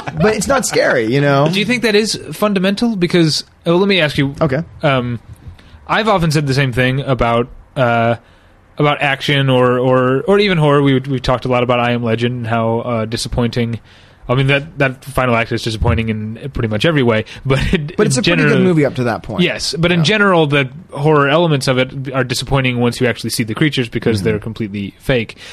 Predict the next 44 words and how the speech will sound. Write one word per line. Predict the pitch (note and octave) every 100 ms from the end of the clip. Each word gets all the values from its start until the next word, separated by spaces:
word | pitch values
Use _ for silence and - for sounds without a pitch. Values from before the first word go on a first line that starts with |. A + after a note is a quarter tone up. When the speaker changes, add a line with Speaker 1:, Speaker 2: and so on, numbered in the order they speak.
| - -
Speaker 2:
But, | D3 C#3 C#3 - D3+
um, | C3+ B2+ B2 A2+ _ _ _ _ _ - - _ _ _ _ _
uh, | C#3+ A#2+ A#2+ C3+ -
uh, | D3 C3
I've | C3
talked | C3+ D#3+
about | - C3+
the | C3
Avengers, | B2+ B2+ B2 B2+
and | A#2+
it's | A#2
kind | - C3
of | A#2+
all | A2+ A#2
I |
wanna | A#2 A#2+ A2+
talk | A#2+
about | A#2+ B2
right | B2 A#2+
now | B2
because | A#2+ - A2+
I |
love | A2 A2+
it | A2
so, | - A2 G#2+
so | - A2
much, | A2 A#2 - - - -
and | A#2
I |
just | A#2
<laughs> | -
wanna | B2+
keep | - C#3
going | - C#3+
to | C3+
see | - C#3
it. |
Speaker 1:
Right, | C3+ A2+
right. | B2 A#2
Speaker 2:
Uh, | C#3+ C3 A#2+ - - - -
but | D3+ D#3+
that | D#3+ F#3
is | D#3+ D#3 C3 C#3
a | D3+ C3